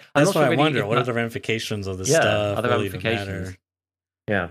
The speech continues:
Speaker 1: Does, does it matter? Do you have to work with other players, like, on the, on the safe zone side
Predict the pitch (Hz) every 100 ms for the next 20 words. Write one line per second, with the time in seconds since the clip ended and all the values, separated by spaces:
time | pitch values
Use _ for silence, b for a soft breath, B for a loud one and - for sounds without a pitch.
0 | - 131 127 147 135 120 113 113 117 117
1 | 107 110 107 104 101 - 101 95 98 92
2 | - 101 98 95 92 90 - _ _ _
3 | _ _ _ 113 104 92 143 135 135 101
4 | 87 85 - 80 82 85